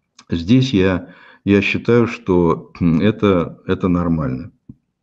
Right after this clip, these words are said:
Если человек скачивает что-то, м, в том числе и,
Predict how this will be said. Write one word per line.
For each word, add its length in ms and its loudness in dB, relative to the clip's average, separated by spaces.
Если 320 -2
человек 420 0
скачивает 560 -2
что-то, 560 -2
м, 260 2
в 80 -12
том 200 2
числе 400 0
и, 460 -2